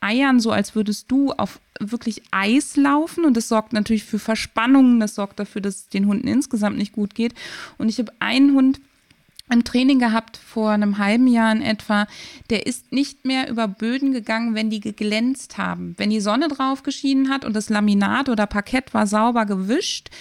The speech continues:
es musste gar nicht nass sein. Es reichte wirklich, dass der Boden geglänzt hat, dann ist der da nicht drauf gegangen.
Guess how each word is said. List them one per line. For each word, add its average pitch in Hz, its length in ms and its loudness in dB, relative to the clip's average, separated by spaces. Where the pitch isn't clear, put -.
es - 160 -10
musste 262 380 0
gar 269 200 0
nicht 370 200 -2
nass 302 320 2
sein. 170 360 -2
Es - 220 -8
reichte 277 460 0
wirklich, 285 240 0
dass 247 160 -2
der 233 100 0
Boden 247 300 0
geglänzt 220 480 -2
hat, 208 100 -4
dann 208 140 0
ist - 320 -4
der 294 140 2
da 214 260 0
nicht 240 240 -2
drauf 247 400 0
gegangen. 165 480 -6